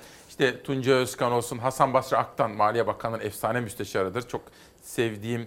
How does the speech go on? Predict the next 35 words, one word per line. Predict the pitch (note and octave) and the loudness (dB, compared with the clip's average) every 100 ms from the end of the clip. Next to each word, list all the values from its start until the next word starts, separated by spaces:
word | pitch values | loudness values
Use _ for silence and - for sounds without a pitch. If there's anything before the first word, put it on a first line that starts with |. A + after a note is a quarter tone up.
| G2 | -2
dürüst | A#2+ C#3 - | 0 0 0
de | G#2 | -2
bir | |
insandır. | G2+ F#2+ G2 G2 C3+ C#3+ - - - | -2 -4 -4 0 -2 -2 -12 -20 -12
İşte | - | -6
onlar | - C3+ C3+ C3 C3 | 2 2 4 4 4
olsun, | B2 A#2+ C3+ B2+ - | 2 0 -4 -4 -4
hatta | C#3 - D#3 | -4 4 6
orada | C#3 C#3 B2+ | 8 6 4
Doğu | C3 C3+ | 4 4
Perinçek'le | C3 B2+ C#3 - B2 | 2 2 -2 -2 -4
falan | B2 C3 | 0 0
da | B2 B2+ | 0 -2
tanıştım. | A#2+ A#2 D3 D3 - - - - | -4 -2 -4 -4 -14 -20 -16 -12
İsmail | - C#3 D3+ D#3+ | -2 8 8 10
vardı | B2+ A2+ | 8 6
bizim | G#2+ A#2 | -4 -6
Sanayi | - A#2 B2+ | 0 4 4
Bakanı'nda. | A#2+ - G#2+ G#2+ C#3+ G#3 - - - | 4 2 0 0 0 0 -4 -16 2
Ben | D3+ | 2
sekiz | E3 - D3 G3+ D3+ | 2 -2 -2 0 0
yıl | D3 | 0
üst | E3+ - C3 | 0 -2 -6
üste | - C#3+ | 0 2
yaz | D3+ D3+ D3 | 8 10 10
aylarında | A#2+ A2+ A2+ C3 F3+ | 8 6 2 4 4
Eğin'e | C3 D3+ B2+ G2 | 6 6 6 2
gittim. | F2+ D#3 G#2 | -2 -6 0
Oradaki | A2+ A2+ A2+ B2+ A#2 - - - | 2 2 -2 0 0 -2 -18 -6
festivallere | A#2 - A#2+ A#2+ B2+ | -6 2 4 6 4
falan | B2 B2 D3 | 2 2 2
katıldım, | B2 A#2 G#2 | 0 -2 -6
konuşmalar | G2+ B2 - A#2 C3 C3 | -4 -4 -2 0 0 0
falan | C3 F#3 | 0 2
yaptım. | E3 A#2 | 0 -4